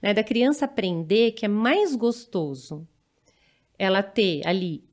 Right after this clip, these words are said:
um carrinho pra brincar junto com todo mundo, do que ela ter um monte de carrinho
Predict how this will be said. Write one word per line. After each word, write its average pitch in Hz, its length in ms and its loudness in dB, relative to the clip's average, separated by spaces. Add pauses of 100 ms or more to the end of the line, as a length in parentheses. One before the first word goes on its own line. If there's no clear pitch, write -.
um 349 260 6
carrinho 220 600 2 (400)
pra 190 120 0
brincar 196 380 0
junto 226 480 4
com 156 160 -4
todo 151 220 -6
mundo, 170 420 -2 (800)
do 214 100 -2
que 240 120 0
ela 226 140 4
ter 247 100 2
um 240 120 4
monte 294 460 6
de 202 80 -4
carrinho 180 580 0